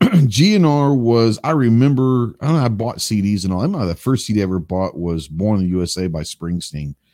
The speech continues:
like, that I actually, like, bought. Um, to me,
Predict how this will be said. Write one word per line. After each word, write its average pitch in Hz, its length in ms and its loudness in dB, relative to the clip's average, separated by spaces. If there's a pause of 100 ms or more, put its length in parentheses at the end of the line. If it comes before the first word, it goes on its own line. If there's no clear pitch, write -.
(300)
like, 87 240 -6
that - 100 -8
I 90 120 -2
actually, 87 280 -6
like, 67 220 -10
bought. 76 360 -8 (840)
Um, 87 680 -2 (2500)
to 143 180 4
me, 131 720 4